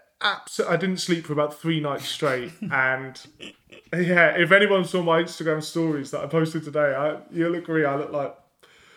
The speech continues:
Speaker 1: fucking Cagotillo. Um, <laughs> so, yeah,
Speaker 2: Well,
Speaker 1: don't watch fuck, Don't Fuck with Kittens.
Speaker 2: Well, I'm sending good vibes your way. Um, I'm hoping that,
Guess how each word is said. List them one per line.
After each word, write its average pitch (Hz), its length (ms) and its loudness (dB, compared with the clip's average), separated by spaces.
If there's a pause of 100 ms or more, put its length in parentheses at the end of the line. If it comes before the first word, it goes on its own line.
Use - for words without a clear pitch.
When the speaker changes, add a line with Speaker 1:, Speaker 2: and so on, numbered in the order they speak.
(500)
Speaker 1:
fucking 156 320 -10
Cagotillo. 143 800 -6 (540)
Um, 285 560 2
<laughs> - 180 -4
so, 202 360 6 (1000)
yeah, 165 120 2
Speaker 2:
Well, 139 220 6
Speaker 1:
don't 160 240 2
watch 151 240 -2
fuck, 147 420 -6
Don't 143 220 -2
Fuck 131 220 -8
with 135 140 -14
Kittens. - 600 -18 (180)
Speaker 2:
Well, 131 320 4
I'm 139 260 -2
sending 131 560 -4
good 123 200 -4
vibes 117 680 -4
your 113 320 -4
way. 107 420 -4 (300)
Um, 104 580 -6 (300)
I'm 110 180 -8
hoping 117 460 -4
that, 104 320 -4